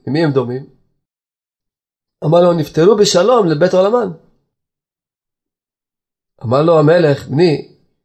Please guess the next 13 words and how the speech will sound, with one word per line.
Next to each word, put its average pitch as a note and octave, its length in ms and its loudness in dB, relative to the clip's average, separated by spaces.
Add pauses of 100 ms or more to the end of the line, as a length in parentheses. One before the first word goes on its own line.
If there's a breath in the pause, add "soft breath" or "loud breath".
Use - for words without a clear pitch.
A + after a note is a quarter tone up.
(180)
תהיה D#3 200 -2
ברוך. G3+ 500 0 (1200)
תהיה C#3+ 180 0
לך F#3 120 0 (160)
קרואת F3 320 0
רוח F#3+ 400 2
בעולם, D3+ 400 0
שנתת - 400 -6
מנוחה D3+ 360 0
לאביך D3+ 320 -2
ולאמך D3 420 -4 (720)
בבית D3 180 -2
עולמן. B2 400 -2